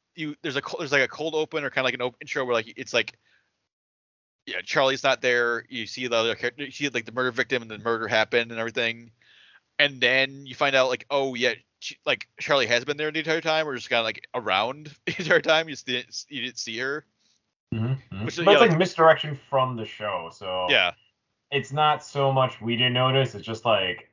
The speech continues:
Speaker 2: "Oh, yeah, like, she's been here."
Speaker 1: But it's al-, it's, but it's also, also been, like, every, uh, except for, I guess, except, except for episode two, but, like, everyone that gets murdered is, like, befriend-, like, is, like, someone, like, Charlie be-,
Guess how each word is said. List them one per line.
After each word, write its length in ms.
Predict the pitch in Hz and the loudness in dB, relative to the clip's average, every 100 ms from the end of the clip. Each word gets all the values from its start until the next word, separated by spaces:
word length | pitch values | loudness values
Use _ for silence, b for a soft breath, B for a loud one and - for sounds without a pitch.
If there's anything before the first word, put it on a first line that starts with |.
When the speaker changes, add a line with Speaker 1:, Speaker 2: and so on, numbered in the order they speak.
| - | 2
Speaker 2:
"Oh, 140 | 156 | 4
yeah, 360 | 147 143 120 101 | 6 6 6 4
like, 300 | 92 87 80 | 0 -4 -8
she's 340 | - - 104 | -14 -10 -10
been 180 | 87 82 | -10 -14
here." 320 | 80 78 76 _ _ _ _ B - | -12 -14 -14 _ _ _ _ B -2
Speaker 1:
But 80 | |
it's 100 | 180 | 2
al-, 100 | 208 214 | 2 2
it's, 140 | 170 | -2
but 140 | 185 165 | 0 0
it's 120 | 165 | 2
also, 200 | 180 190 | 2 2
also 240 | 156 147 156 | -2 0 0
been, 180 | 147 135 | 0 2
like, 260 | 123 117 _ b b b _ _ _ - | 0 0 _ b b b _ _ _ 2
every, 320 | 175 165 170 - - | 2 2 -2 -4 -8
uh, 60 | 156 202 | -4 -2
except 220 | 202 220 | 0 0
for, 80 | - | 0
I 60 | 151 | 2
guess, 240 | 190 - | 2 0
except, 320 | 165 151 175 - | -10 -8 -8 -6
except 180 | - 190 | -2 0
for 60 | |
episode 240 | 208 175 147 | 0 -4 -6
two, 440 | 156 113 95 95 _ b b - | -4 -4 -6 -10 _ b b 2
but, 60 | |
like, 120 | 151 - | 2 4
everyone 520 | 160 165 185 180 170 | 0 2 -2 -2 -2
that 100 | 160 | 0
gets 180 | 143 123 | 0 -2
murdered 440 | 117 127 151 160 - | -4 -6 -6 -8 -4
is, 160 | 127 113 | -4 0
like, 260 | 117 107 _ - | -2 -2 _ -16
befriend-, 320 | 135 135 131 | -2 -2 0
like, 180 | 147 123 | -2 -2
is, 160 | 123 113 | -4 -8
like, 160 | 120 | -8
someone, 200 | - 135 123 | -6 -6 -2
like, 160 | 110 | -2
Charlie 420 | - 123 120 - - | 0 0 0 -4 -16
be-, 180 | 127 110 | -8 -8